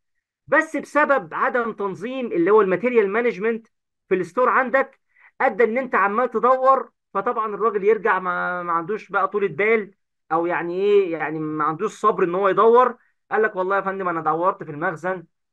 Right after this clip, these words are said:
مش لاقي الشحم اللي انت بعته لي ده، الورك اوردر اللي معايا ده بيقول استخدم لوبريكي-، لوبريكانت تايب كذا كذا كذا او الالترناتيف كذا، لا لقيت ده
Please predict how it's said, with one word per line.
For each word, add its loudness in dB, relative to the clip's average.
مش -8
لاقي 0
الشحم -4
اللي 0
انت -4
بعته 0
لي -4
ده، -6
الورك -4
اوردر 0
اللي -4
معايا 0
ده 0
بيقول 0
استخدم -2
لوبريكي-، 0
لوبريكانت 2
تايب 4
كذا 0
كذا -2
كذا -4
او 0
الالترناتيف -6
كذا، -4
لا 0
لقيت 0
ده 2